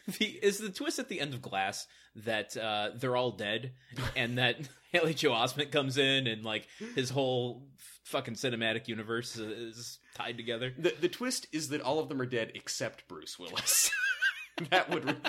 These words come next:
Speaker 2: that really fucks with people. It's a twist that actually invalidates the one really good movie he made. <laughs> Um,
Speaker 1: Okay, what else you got?
Speaker 2: I can see clearly now.
Speaker 1: Ooh.
Speaker 2: I'm pretty sure that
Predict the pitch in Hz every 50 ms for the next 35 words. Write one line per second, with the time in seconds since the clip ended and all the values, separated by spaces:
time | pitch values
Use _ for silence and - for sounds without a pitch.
0 | - - 185 175 151 147 147 139 135 131 131 110 110 - - 113 - 123 113 104
1 | - 101 110 - - - 233 269 240 220 - - - - - - 269 285 262 -
2 | 202 214 208 - - 202 240 254 240 - - 185 - 135 151 151 147 - - 175
3 | 160 151 139 - 143 139 127 123 123 120 123 120 131 123 113 110 104 - - -
4 | 131 123 113 117 117 113 107 107 110 107 107 107 113 120 117 101 101 104 104 101
5 | 95 98 - - - - - - - - 147 123 - 101 - - - 381 381 -
6 | - - - 277 302 311 320 349 311 277 - - - 139 139 135 131 131 123 120
7 | 120 120 151 139 113 113 123 123 120 113 - 117 101 82 80 - - - _ _
8 | _ _ _ _ - 143 151 - 165 156 - - - 170 135 - - 160 165 185
9 | 185 180 170 135 98 80 85 90 110 156 - - _ _ _ _ _ - - -
10 | 113 113 156 254 247 131 90 87 - 151 170 - 240 240 233 - - 226 180 160
11 | - - 127 156 147 -